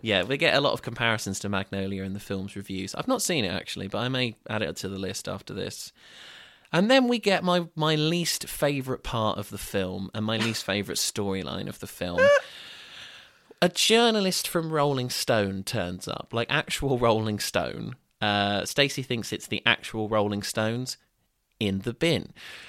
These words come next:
Speaker 1: The <laughs> journalist is called Constance. She's played by an actress called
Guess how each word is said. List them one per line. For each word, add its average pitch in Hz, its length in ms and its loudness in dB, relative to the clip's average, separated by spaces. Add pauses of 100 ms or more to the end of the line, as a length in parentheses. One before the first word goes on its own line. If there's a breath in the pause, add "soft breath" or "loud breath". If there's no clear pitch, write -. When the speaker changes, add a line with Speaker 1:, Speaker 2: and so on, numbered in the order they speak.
(160 loud breath)
Speaker 1:
The 143 300 2
<laughs> - 20 -8
journalist 156 880 4
is 127 180 2
called 120 320 -4 (140)
Constance. - 760 0
She's - 220 -4
played 160 340 0
by 139 180 2
an 131 100 0
actress - 320 -6
called 110 340 0